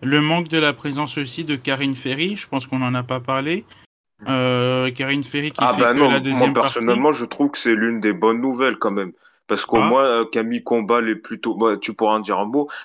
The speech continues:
Speaker 2: Camille
Speaker 1: Oui, enfin,
Speaker 2: Combal
Speaker 1: moi,
Speaker 2: était
Speaker 1: j'aime bien
Speaker 2: seule.
Speaker 1: l'animation, oui, c'était
Speaker 2: Oui,
Speaker 1: bien, mais
Speaker 2: et était
Speaker 1: c'était
Speaker 2: plutôt seule, et
Speaker 1: voilà.
Speaker 2: puis, euh, ça changeait pas de grand-chose, parce que Karine Ferry, on la voyait rarement. Et alors que là,
Speaker 1: Ouais.
Speaker 2: elle a une seconde partie de soirée où elle était toute
Speaker 1: Oui,
Speaker 2: seule,
Speaker 1: ça, c'était
Speaker 2: elle était
Speaker 1: plutôt pas
Speaker 2: largement
Speaker 1: mal.
Speaker 2: meilleure.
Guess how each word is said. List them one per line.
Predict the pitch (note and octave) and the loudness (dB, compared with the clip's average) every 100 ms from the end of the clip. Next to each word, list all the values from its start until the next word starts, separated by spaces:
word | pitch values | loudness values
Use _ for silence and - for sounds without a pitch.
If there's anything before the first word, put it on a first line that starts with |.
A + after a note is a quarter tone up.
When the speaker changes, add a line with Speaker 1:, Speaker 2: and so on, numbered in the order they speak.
| - | -4
Speaker 2:
Camille | A2 A#3+ | 0 2
Speaker 1:
Oui, | G#3+ | 4
enfin, | G#2+ | 4
Speaker 2:
Combal | C#3+ | 4
Speaker 1:
moi, | C#3+ | 4
Speaker 2:
était | C#3 | 2
Speaker 1:
j'aime | - D3+ | 2 0
bien | D3+ | 4
Speaker 2:
seule. | D3 | 4
Speaker 1:
l'animation, | D3 D3 D#3+ F3+ - D#4+ C4+ | 6 4 0 -2 -4 -4 -4
oui, | F#3+ | -4
c'était | - B3+ | -2 2
Speaker 2:
Oui, | E4+ A#3 | 4 2
Speaker 1:
bien, | A3+ G3 | -2 -2
mais | C#3 | 0
Speaker 2:
et | A2+ A2+ A2+ B2 | 2 4 4 2
était | A#2+ A#2+ | 2 -2
Speaker 1:
c'était | A#2+ | 0
Speaker 2:
plutôt | A#2+ A#2 A#2+ | -2 2 0
seule, | - D3+ D#3 | 4 4 4
et | B2+ | 2
Speaker 1:
voilà. | - | 0
Speaker 2:
puis, | B2 A#2+ | 2 2
euh, | A2+ A#2 G2 | 2 0 -6
ça | - A2+ | -4 -2
changeait | - A#2 A#2 | 0 -2 -2
pas | A2 A#2 | -2 -2
de | G2 | 0
grand-chose, | A2+ B2+ D#3 C#3+ | -2 0 -2 -4
parce | A2+ | -6
que | A#2 | -4
Karine | A#2 A2 A2 | 0 -2 -2
Ferry, | - A2 | -4 0
on | C#3 | 2
la | B2 G2+ | 2 0
voyait | F#2+ G2+ G2+ | 0 0 0
rarement. | F#2+ A2+ A2 B2+ A2+ F#2 | 0 0 0 -2 0 0
Et | G2+ | 0
alors | G#2 - | -2 -2
que | A2+ | 0
là, | A2 | 2
Speaker 1:
Ouais. | |
Speaker 2:
elle | A#2+ | 2
a | A2 | 0
une | G2+ | -4
seconde | A#2+ A2 A#2 A2 | -6 -4 -6 -4
partie | A#2+ - A#2+ | -6 -4 -8
de | - | -4
soirée | A2+ G#2+ A#2+ C#3+ | 0 2 2 2
où | A2+ | 2
elle | G#2 | 0
était | G2+ G#2+ | -4 -6
toute | - A2+ | -4 -4
Speaker 1:
Oui, | A3 C#3 | 2 4
Speaker 2:
seule, | D3+ | 4
Speaker 1:
ça, | G3+ | 0
c'était | - F3 E3 | -4 -2 0
Speaker 2:
elle | |
était | - - | 0 2
Speaker 1:
plutôt | |
pas | A2 | 2
Speaker 2:
largement | A2+ E3+ F3+ | 2 2 2
Speaker 1:
mal. | G3 G3 | 2 0
Speaker 2:
meilleure. | B2+ B2+ A2+ | -2 -2 -4